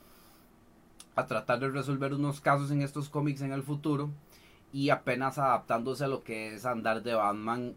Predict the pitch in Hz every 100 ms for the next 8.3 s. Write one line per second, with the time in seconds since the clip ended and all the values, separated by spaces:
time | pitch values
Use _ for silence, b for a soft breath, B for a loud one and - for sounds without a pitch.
0 | - 135 143 147 143 143 139 - - -
1 | 127 113 - 123 113 139 - 110 113 120
2 | 123 127 123 127 113 110 120 127 127 107
3 | 98 98 107 107 117 123 117 104 98 -
4 | 101 107 - 92 90 92 98 - 101 92
5 | - 92 90 80 98 92 98 95 123 185
6 | 165 151 151 170 117 101 147 123 95 101
7 | 131 110 - 143 110 92 104 131 - 104
8 | 143 -